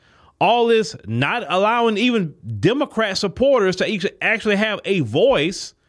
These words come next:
in the candidate. If they want Biden again, okay, that's their choice. And if they want somebody else,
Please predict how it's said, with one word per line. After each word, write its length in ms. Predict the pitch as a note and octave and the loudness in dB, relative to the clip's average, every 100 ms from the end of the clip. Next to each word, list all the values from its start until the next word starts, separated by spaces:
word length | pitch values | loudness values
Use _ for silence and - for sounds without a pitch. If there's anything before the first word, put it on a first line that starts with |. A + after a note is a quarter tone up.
| _ _ _ _ | _ _ _ _
in 160 | F#3+ F3+ | 0 0
the 100 | D3+ | 0
candidate. 540 | - A#3 B3+ G#3 D#3+ | -2 -2 0 -2 -2
If 120 | D#3+ | -2
they 120 | G#3 | 0
want 340 | G#3 G3+ A3 F3 | 0 0 0 0
Biden 320 | G3+ A3+ G#3+ | 0 0 -2
again, 460 | G3 A3 A3+ F3+ - | -2 0 0 -4 -4
okay, 300 | E3 E3+ F3 | -4 -2 -2
that's 180 | D3 D3 | -2 -2
their 120 | D#3 | -4
choice. 460 | C#3 F3+ D3+ D#2 - _ - - - | -2 0 0 -2 -12 _ -20 -10 -2
And 100 | F#3+ | 0
if 100 | F#3 | 2
they 120 | G3+ | 2
want 260 | G3+ G#3+ G3+ | 2 0 0
somebody 480 | A3 G#3+ G#3 G#3 | 0 0 0 2
else, 280 | B3+ D3+ G#2+ | 2 0 -4